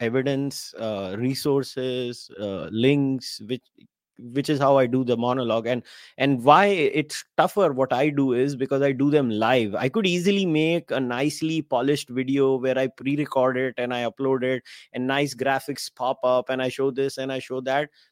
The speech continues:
I could do it. It, in, actually, YouTube encourages that, where you can do that and you can garner more clicks that way.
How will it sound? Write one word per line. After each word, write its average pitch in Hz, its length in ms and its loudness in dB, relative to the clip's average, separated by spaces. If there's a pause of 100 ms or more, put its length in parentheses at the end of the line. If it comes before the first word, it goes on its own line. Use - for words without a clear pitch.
(320)
I 151 100 4
could 220 280 4
do 151 160 10
it. 101 140 2 (520)
It, 127 120 -8 (120)
in, 147 200 -2
actually, 175 420 2
YouTube 156 380 4
encourages 139 600 2
that, 85 200 -6 (240)
where 123 460 4
you 120 240 -4
can 135 180 0
do 123 200 0
that 143 360 4
and 120 400 -6
you 127 160 0
can 156 180 0
garner 131 360 2
more 135 160 2
clicks 151 400 0
that 107 240 0
way. 87 200 -8